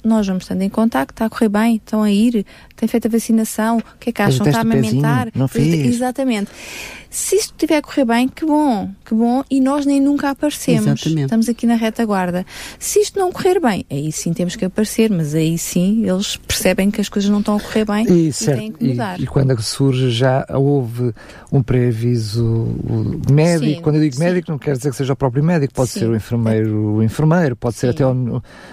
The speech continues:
Speaker 2: eh, o administrativo,
Speaker 1: Uhum.
Speaker 2: que já tentou entrar em contacto
Speaker 1: Sim.
Speaker 2: para fazer o teste, para
Speaker 1: Uhum.
Speaker 2: fazer a vacina, ou seja,
Speaker 1: Sim.
Speaker 2: já algumas coisas foram falhando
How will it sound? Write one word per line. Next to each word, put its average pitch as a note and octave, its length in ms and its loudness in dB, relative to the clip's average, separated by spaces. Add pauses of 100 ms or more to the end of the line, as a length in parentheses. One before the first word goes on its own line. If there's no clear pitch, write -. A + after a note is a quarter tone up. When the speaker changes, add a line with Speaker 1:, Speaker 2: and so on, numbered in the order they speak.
(120)
Speaker 2:
eh, B2 160 2
o C3+ 120 2
administrativo, C3 720 0 (180)
Speaker 1:
Uhum. G3 160 -6
Speaker 2:
que C3 140 2
já B2+ 420 2
tentou B2+ 300 0
entrar B2+ 200 0
em A#2+ 40 -2
contacto E3 640 -2
Speaker 1:
Sim. G3 100 -8
Speaker 2:
para A2+ 160 0
fazer A#2+ 260 0
o D#3+ 60 2
teste, C#3 420 -2
para A#2+ 120 -4
Speaker 1:
Uhum. A2 80 -2
Speaker 2:
fazer A2+ 280 2
a B2+ 60 2
vacina, C#3+ 480 0
ou B2 80 2
seja, C3 240 0
Speaker 1:
Sim. A2 80 -2
Speaker 2:
já C#3 200 2
algumas C#3+ 560 0
coisas C3 320 -2
foram C3 240 0
falhando C3 640 0